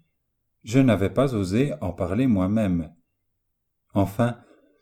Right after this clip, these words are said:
nous aperçûmes les lumières de la ville, et, après avoir tourné dans deux ou trois rues désertes, mon oncle s'arrêta devant une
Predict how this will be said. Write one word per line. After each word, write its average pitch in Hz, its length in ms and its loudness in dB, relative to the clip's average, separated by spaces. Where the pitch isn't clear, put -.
nous 110 200 4
aperçûmes 123 560 2
les 120 120 4
lumières 113 480 4
de 110 80 2
la 107 160 4
ville, 110 420 0
et, 139 380 4
après 139 340 0
avoir 151 300 4
tourné 147 580 4
dans 107 220 2
deux 120 160 2
ou 127 100 4
trois 113 260 -2
rues 101 200 2
désertes, 113 580 -2
mon 143 240 6
oncle 196 280 4
s'arrêta 135 600 -2
devant 113 440 0
une 101 260 0